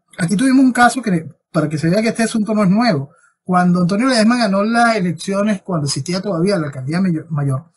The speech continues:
fíjate que cómo la revolución va distorsionando cada una de estas cosas. La alcaldía mayor era una alcaldía que, que venía a gobernar lo que eran los municipios de la Gran Caracas. Este, y eso lo inventó este gobierno en el proceso constituyente del noventa y nueve.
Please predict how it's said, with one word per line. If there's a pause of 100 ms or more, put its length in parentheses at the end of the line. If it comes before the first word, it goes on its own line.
(240)
fíjate
que
cómo
la
revolución
va (300)
distorsionando
cada
una
de
estas
cosas. (260)
La
alcaldía
mayor (300)
era
una
alcaldía
que, (240)
que
venía
a
gobernar
lo
que
eran
los
municipios
de
la
Gran
Caracas. (240)
Este, (300)
y
eso
lo
inventó (300)
este
gobierno
en
el
proceso
constituyente
del
noventa
y
nueve.